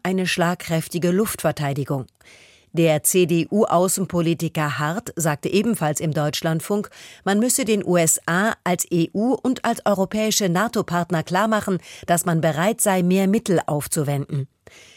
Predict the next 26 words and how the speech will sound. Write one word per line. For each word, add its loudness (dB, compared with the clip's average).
Hintergrund 0
der 0
Debatte -2
ist -2
die -2
Neuausrichtung 2
der 2
U-S-Außen- 2
und 0
Sicherheitspolitik 0
unter 0
Präsident -2
Trump. -4
Die 0
U 4
S 2
A 0
hatten -2
zuletzt 0
etwa 0
ihre 0
Militärhilfe 0
für 0
die -2
Ukraine 0
ausgesetzt. -4